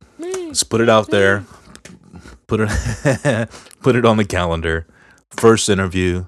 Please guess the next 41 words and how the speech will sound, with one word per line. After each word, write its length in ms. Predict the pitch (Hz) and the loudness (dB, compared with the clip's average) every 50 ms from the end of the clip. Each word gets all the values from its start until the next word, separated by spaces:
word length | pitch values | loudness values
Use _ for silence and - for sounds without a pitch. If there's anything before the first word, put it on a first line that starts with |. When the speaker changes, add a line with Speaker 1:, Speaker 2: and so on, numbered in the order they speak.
| - _ | -12 _
Speaker 2:
It's 120 | - - - | -18 -6 0
gotta 260 | - 104 104 104 101 | 2 2 4 2 2
be 140 | 95 104 98 | 2 0 0
a 60 | 92 | 0
good 220 | 82 90 92 87 | 0 0 0 0
one. 220 | 85 85 87 85 82 | 0 -2 -4 -4 -6
It's 100 | 76 82 | -4 0
gotta 280 | 98 95 95 92 92 | 2 2 2 2 2
be 100 | 87 95 | 0 -2
an 100 | 87 82 | -2 -4
interesting 460 | 85 80 - - 78 - - 80 80 | -6 -6 -8 -10 -10 -10 -10 -10 -8
one. 320 | 82 82 80 80 80 80 80 _ _ _ _ _ _ _ _ _ _ _ _ _ _ _ _ _ | -8 -8 -8 -8 -10 -10 -14 _ _ _ _ _ _ _ _ _ _ _ _ _ _ _ _ _
It's 140 | - 82 - | -16 -14 -6
gotta 260 | - 95 92 92 95 | -2 0 0 0 0
be 160 | 90 90 95 92 | 0 -2 0 0
a, 280 | 90 87 85 85 85 80 | 0 0 -2 -2 -4 -6
a 120 | - 78 80 | -8 -8 -6
listener 480 | 80 82 85 85 - - 85 82 80 | -4 -4 -2 -2 -2 -4 -2 -2 -2
of 100 | 78 76 | -2 -2
the 80 | 73 73 | -4 -6
podcast, 840 | - 85 82 78 76 76 76 - 78 76 76 76 76 76 - - - - _ _ _ _ _ _ _ _ _ _ _ _ _ _ _ _ _ _ _ - | -4 -2 0 0 0 -2 -4 -4 -4 -4 -4 -4 -6 -8 -10 -14 -14 -18 _ _ _ _ _ _ _ _ _ _ _ _ _ _ _ _ _ _ _ -12
in 100 | - 80 | -10 -8
my 160 | 73 76 78 76 | -4 -4 -4 -4
opinion, 440 | 67 67 - 65 64 67 69 71 71 | -6 -8 -10 -12 -12 -12 -12 -12 -12
at 100 | 67 67 | -12 -12
least. 360 | 69 69 69 - - - _ _ _ _ _ _ _ _ _ - - - - - - - _ _ _ _ _ _ _ _ _ _ _ _ _ _ _ _ _ _ _ _ _ _ _ _ _ _ _ _ _ _ _ _ - | -12 -12 -12 -14 -16 -18 _ _ _ _ _ _ _ _ _ -20 -18 -16 -16 -16 -18 -20 _ _ _ _ _ _ _ _ _ _ _ _ _ _ _ _ _ _ _ _ _ _ _ _ _ _ _ _ _ _ _ _ -10
It's 140 | 95 90 | -10 -6
gotta 220 | 85 95 95 92 78 | -4 -2 -2 -2 -2
be 120 | 78 78 | -4 -8
good. 420 | 73 - 73 69 67 - - - - - _ _ _ _ _ _ _ _ _ _ _ _ _ _ _ _ _ _ _ _ - | -8 -8 -8 -8 -8 -10 -12 -18 -20 -20 _ _ _ _ _ _ _ _ _ _ _ _ _ _ _ _ _ _ _ _ -10
And 120 | 82 87 | -6 -4
we 80 | 113 117 | -4 -2
can 120 | 110 104 | -2 -2
even, 240 | 98 98 87 87 82 | -2 -2 -2 -2 -4
like, 180 | 82 76 73 76 | -4 -4 -4 -4
send 320 | - - - 85 85 82 | -4 -2 -2 -2 -2 -4
the 60 | 78 | -6
questions 480 | 80 - - - 85 80 - - 80 - | -6 -2 0 0 0 0 -4 -8 -8 -6
ahead 240 | 78 73 76 78 78 | -6 -6 -6 -6 -6
of 80 | 82 80 | -8 -8
time 340 | - 85 82 82 82 82 | -6 -6 -6 -6 -6 -8